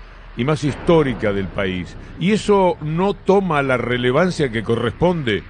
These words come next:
creo que es un indicador de un poder devastador que, puesto en la actualidad, tendría hasta que tranquilizarnos. Lo que están haciendo es suave, siendo un horror en el comportamiento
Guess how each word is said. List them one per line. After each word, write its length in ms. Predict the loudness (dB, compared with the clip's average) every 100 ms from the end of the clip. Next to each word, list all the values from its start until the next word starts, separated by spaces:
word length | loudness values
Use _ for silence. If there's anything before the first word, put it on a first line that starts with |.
| -18 -20 -20 -14 -2
creo 260 | 2 2
que 120 | 2 -2
es 120 | 0
un 100 | -4
indicador 640 | -2 -4 -2 0 0 0
de 60 | -2
un 120 | -2
poder 340 | -2 0 0
devastador 840 | -2 -4 -6 -6 -2 2 2 0 -8 -18 -20 -20 -6
que, 720 | 0 2 4 4 4 4 0 -4 -2
puesto 560 | 0 0 2 2 2 0
en 240 | -2 -6 -4
la 160 | -2
actualidad, 800 | -2 -2 -2 0 2 4 4 0 -4 -12 -20 -4
tendría 340 | -2 0 -2
hasta 280 | 0 -2 -2
que 140 | -2 -2
tranquilizarnos. 1120 | -2 -2 -4 -4 -2 2 2 0 -4 -4 -4
Lo 160 | -4
que 60 | -2
están 180 | -2 -2
haciendo 560 | -2 -2 -2 0 0 -2 -16 -4
es 160 | -4
suave, 680 | -2 2 4 4 2 0 -4 -8 -20 -18
siendo 400 | -4 -2 0 -2
un 80 | 0
horror 560 | 0 2 4 4 2 -4
en 120 | -4
el 100 | -2
comportamiento 1120 | -4 -2 -2 -2 0 0 -2 0 2 2